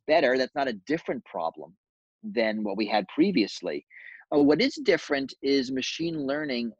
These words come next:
as a system itself. That machine learning, uh, brings new risks, risks of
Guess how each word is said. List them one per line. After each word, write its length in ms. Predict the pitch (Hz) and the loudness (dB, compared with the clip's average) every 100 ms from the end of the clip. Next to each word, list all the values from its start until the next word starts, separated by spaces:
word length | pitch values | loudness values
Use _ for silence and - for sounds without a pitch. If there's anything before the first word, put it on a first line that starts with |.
| _ - | _ -2
as 240 | 123 139 131 | 0 2 -2
a 60 | |
system 420 | - 135 - 120 | -8 -10 -8 -6
itself. 480 | 104 - - 123 - - - _ _ _ _ _ _ _ _ _ _ - | -6 -8 -6 -4 -4 -6 -20 _ _ _ _ _ _ _ _ _ _ -2
That 240 | 120 - | 0 0
machine 420 | 127 - 151 147 | -2 -2 0 2
learning, 640 | 135 139 170 139 113 117 123 _ _ _ _ - 117 | 4 4 4 4 2 -2 -8 _ _ _ _ -6 2
uh, 260 | 117 110 - _ _ _ _ _ _ _ _ 131 | 4 4 0 _ _ _ _ _ _ _ _ -14
brings 600 | 127 131 147 160 139 131 | -14 -10 -2 -2 -2 2
new 220 | 143 131 | 4 6
risks, 680 | 123 190 - - - - _ _ _ _ _ | 4 2 -6 -16 -16 -18 _ _ _ _ _
risks 420 | 110 117 - - | -6 -6 -8 -12
of 120 | 101 | -14